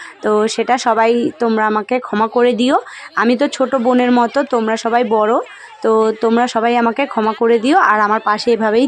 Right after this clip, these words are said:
থেকো। তোমাদের কেমন লেগেছে অবশ্যই তোমরা সেটা কমেন্টে জানাবে। তোমরা কমেন্টে, মানে কিছু, এই দেখো এখানে কিন্তু ভেঙেই গেল। আমি মানে এখানে দেখতে দেখতে আমার মনে পড়ে গেল, তো ওই লাঠিটা ভেঙেই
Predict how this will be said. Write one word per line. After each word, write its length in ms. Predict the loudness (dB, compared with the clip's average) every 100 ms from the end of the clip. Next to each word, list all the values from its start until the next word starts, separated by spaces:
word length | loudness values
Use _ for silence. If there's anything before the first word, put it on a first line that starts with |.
| 0
থেকো। 260 | -2 0 -4 -6 -20 -14 -2
তোমাদের 300 | 0 0 -2
কেমন 300 | 0 0 2 2
লেগেছে 400 | 2 0 0 -2 -2 -4
অবশ্যই 420 | -4 -4 -2 -2
তোমরা 240 | 0 0 -2
সেটা 220 | -4 -4
কমেন্টে 420 | -2 0 0 -2
জানাবে। 420 | -2 -2 -2 -2 -6 -10 -20 -12 -2
তোমরা 220 | 0 2
কমেন্টে, 480 | 2 2 2 2 0 -2 -4
মানে 220 | 0 0 0 -2
কিছু, 220 | -2 -2 -2 -2
এই 120 | 0
দেখো 260 | 2 0 0
এখানে 300 | 0 2 2
কিন্তু 200 | 2 2
ভেঙেই 420 | 2 2 2 2 2
গেল। 220 | 2 2 0 -6 -18 -20 -10
আমি 220 | -2 2 4
মানে 260 | 4 4 2 0
এখানে 260 | 2 2 2
দেখতে 360 | 2 2 0
দেখতে 340 | 0 0 -2 0
আমার 180 | 2 2
মনে 260 | 4 2 2
পড়ে 240 | 2 2
গেল, 200 | 2 2 0 -4 -14 -18 -2
তো 80 | 4
ওই 120 | 4
লাঠিটা 440 | 4 2 0 2 2
ভেঙেই 520 | 4 2 4 4 4